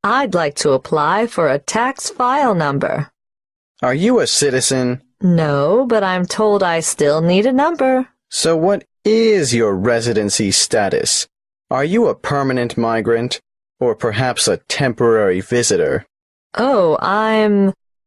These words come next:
Speaker 1: I'm a permanent migrant.
Speaker 2: And you need a T F N?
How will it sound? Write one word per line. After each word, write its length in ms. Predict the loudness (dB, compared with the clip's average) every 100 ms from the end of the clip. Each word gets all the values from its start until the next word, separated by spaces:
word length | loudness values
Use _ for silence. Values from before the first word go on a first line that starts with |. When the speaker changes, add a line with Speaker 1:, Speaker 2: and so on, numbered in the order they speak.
| _
Speaker 1:
I'm 360 | -6 -4 0 0
a 200 | 0 -4
permanent 640 | -4 -2 0 2 2 0 0
migrant. 1040 | 0 2 0 0 -2 -2 -6 -10 -10 -12 _ _ _ _ _ -4
Speaker 2:
And 160 | -2
you 120 | 0
need 260 | 0 0 0
a 120 | -2
T 360 | -4 -4 0 2
F 200 | 0 0
N? 360 | 0 0 -2